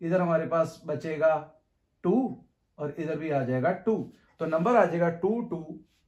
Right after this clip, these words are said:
एट सिक्स नाइन। इस तरह से हमने ये calculation की है। ये आपके लिए काफी important है। जब आपको, आ, competition exams में कोई बड़े questions आते हैं,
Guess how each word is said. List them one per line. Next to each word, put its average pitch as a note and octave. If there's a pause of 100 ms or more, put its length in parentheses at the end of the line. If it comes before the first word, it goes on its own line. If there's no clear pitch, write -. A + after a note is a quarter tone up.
(140)
एट F#3 (200)
सिक्स - (160)
नाइन। G3+ (420)
इस A#3
तरह D3+
से C#3+
हमने C3 (220)
ये F#3
calculation C3+
की -
है। - (360)
ये F3
आपके G#3+
लिए F#3+
काफी F#3
important D3+
है। C#3+
जब E3+
आपको, F#3+ (300)
आ, D#3+
competition F#3
exams E3+
में F3
कोई E3+
बड़े E3
questions F3+
आते D3+
हैं, F#3+